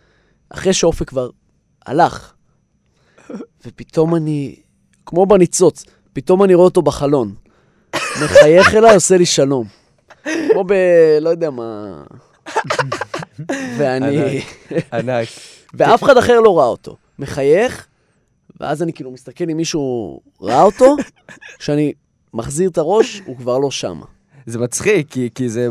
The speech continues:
Speaker 2: כמו בסדרה, כי אושר בתכלס הוא היחיד שיודע שמנחם על הגג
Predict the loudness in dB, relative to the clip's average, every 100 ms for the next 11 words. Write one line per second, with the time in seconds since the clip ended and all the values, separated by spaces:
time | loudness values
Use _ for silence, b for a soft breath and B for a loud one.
0 | -6 -6 -4 0 0 0 -4 -8 -4 -6
1 | -6 -8 -8 -6 -6 -4 -6 -6 -8 -6
2 | -6 -8 -8 -4 -4 -4 -8 -8 -6 -6
3 | -6 -4 -4